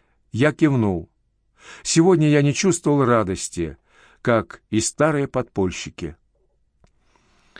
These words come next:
Любую машину стоит только завести,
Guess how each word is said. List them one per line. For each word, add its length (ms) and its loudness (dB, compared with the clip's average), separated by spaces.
Любую 340 4
машину 420 2
стоит 440 0
только 300 2
завести, 680 -2